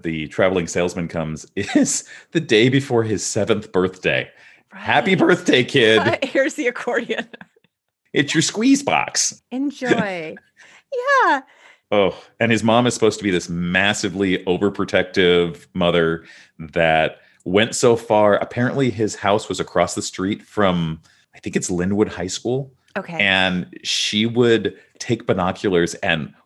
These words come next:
Speaker 1: watch out across during P E to make sure he wasn't getting picked on.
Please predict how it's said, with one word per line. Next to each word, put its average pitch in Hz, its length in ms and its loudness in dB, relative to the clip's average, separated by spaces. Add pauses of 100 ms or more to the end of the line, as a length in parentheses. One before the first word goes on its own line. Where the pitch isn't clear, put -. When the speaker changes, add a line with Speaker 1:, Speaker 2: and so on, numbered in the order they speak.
(140)
Speaker 1:
watch 90 760 0
out 92 280 2
across 95 440 0
during 101 340 0
P 104 160 -4
E 95 260 -2
to 85 80 0
make 85 160 -2
sure 90 160 -2
he 87 100 -2
wasn't 87 260 -2
getting 82 200 -6
picked - 300 -2
on. 62 260 -4